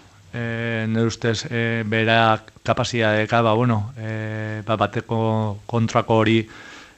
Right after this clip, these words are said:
gehiago ausartzeko, eta bigarrengo, bueno, deskansuan esan diot,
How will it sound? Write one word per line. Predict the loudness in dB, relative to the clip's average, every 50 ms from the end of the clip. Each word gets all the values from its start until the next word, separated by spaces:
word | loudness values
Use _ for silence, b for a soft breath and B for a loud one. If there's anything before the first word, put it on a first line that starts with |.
| B _ _
gehiago | -4 -2 2 4 4 4 6 6 6 6 6 4 4 2 0 0
ausartzeko, | -2 -4 -2 -2 -4 -4 -2 -4 0 2 2 2 2 -2 b b b b b b b b b b b b _ _ _
eta | -8 -2 0 2
bigarrengo, | 4 4 6 6 6 4 4 6 6 6 6 6 6 4 4 4
bueno, | 4 4 4 0 -2 -6 -10 -12 -6
deskansuan | -6 -4 -2 0 0 0 2 2 0 0
esan | 0 0 0 0 4
diot, | 6 6 4 4 2 -4